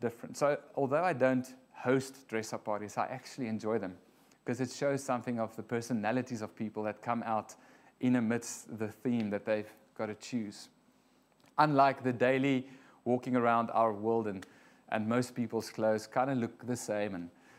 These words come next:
and there's the Instagram trends that people follow, and, and that's the way people dress. Dress-up parties shows a little bit of a different side. And this section that we just read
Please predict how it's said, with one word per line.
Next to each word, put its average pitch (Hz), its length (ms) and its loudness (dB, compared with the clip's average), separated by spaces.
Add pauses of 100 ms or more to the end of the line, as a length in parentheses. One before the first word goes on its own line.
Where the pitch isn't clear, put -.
(160)
and 101 260 -4
there's 104 220 -4
the 120 120 -4
Instagram 117 520 -2
trends 113 340 -2
that 104 120 -6
people 107 240 -6
follow, 104 420 0
and, 92 240 -8
and 101 140 -8
that's 110 200 -6
the 117 100 -8
way 110 160 -2
people 113 320 -10
dress. 110 420 -6 (440)
Dress-up 127 360 0
parties 127 320 2
shows 120 360 -2
a 107 40 -6
little 110 180 -4
bit 107 320 -8
of - 140 -10
a 113 60 -2
different 107 560 -6 (240)
side. - 480 -4 (840)
And 127 140 2
this 214 140 6
section 240 400 4
that 175 120 8
we 160 80 4
just 147 240 2
read 135 360 4